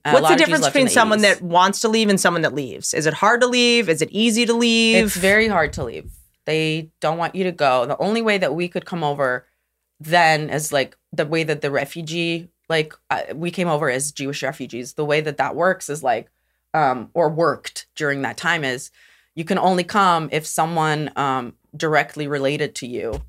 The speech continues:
Speaker 1: is already there.
Speaker 2: Whoa.
Speaker 1: So that means the only way we could come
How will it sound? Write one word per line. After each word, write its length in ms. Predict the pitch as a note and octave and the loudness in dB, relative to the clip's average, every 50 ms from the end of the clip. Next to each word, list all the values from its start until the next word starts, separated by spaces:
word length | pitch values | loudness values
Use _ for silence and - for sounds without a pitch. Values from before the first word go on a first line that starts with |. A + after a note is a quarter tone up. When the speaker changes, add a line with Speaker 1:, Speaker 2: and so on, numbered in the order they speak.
| - - | -14 -12
Speaker 1:
is 140 | D#3 D3+ D#3+ | -4 0 0
already 400 | C#3 B2+ C3 A2+ G#2+ A2+ A#2+ C3 | 0 2 0 -2 -4 -4 -6 -6
there. 380 | B2+ F#2+ - - D2+ - - _ _ _ _ - | -6 -6 -4 -6 -8 -10 -12 _ _ _ _ -4
Speaker 2:
Whoa. 300 | - D3+ C#3+ C3 B2 C3+ - | -2 0 0 0 -2 -6 -8
Speaker 1:
So 540 | - - - F3+ E3+ E3 D#3 D3 D3 C#3+ - | -6 0 4 4 4 6 4 2 2 2 2
that 180 | E3+ F3 E3 - | 0 0 0 0
means 380 | E3+ F3 D#3+ D#3 D#3 D3+ D#3 - | -2 -2 -2 -2 -2 -4 -4 -2
the 80 | - D#3 | -2 0
only 200 | D#3 D#3 D#3+ D#3 | 0 0 0 0
way 180 | D#3 C#3+ C#3+ | 0 0 0
we 220 | B2 C3+ E3+ G3+ G3 | 0 -2 -4 -4 -2
could 180 | - D#3+ - | -2 -4 -4
come 380 | - - C#3+ C3 B2 B2+ C3+ | -2 -2 0 0 0 -2 -6